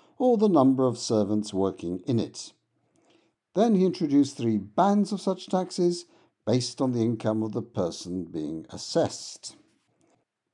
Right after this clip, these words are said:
That made the move a precursor to income tax, an unprecedented measure viewed by many not only as financially punitive, but as an unwarranted incursion by the state into private matters,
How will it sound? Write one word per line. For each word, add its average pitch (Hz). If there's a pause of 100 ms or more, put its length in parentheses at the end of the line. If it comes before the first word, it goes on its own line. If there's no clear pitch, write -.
(200)
That 220
made 170
the 147
move 151
a 156
precursor 139
to 110
income 220
tax, 226
an 110
unprecedented 107
measure 160 (260)
viewed 120
by 107
many 139
not 127
only 196
as 135
financially 123
punitive, 190 (400)
but 104
as 101
an 101
unwarranted 135
incursion 139
by 131
the 127
state 117
into 101
private 147
matters, 170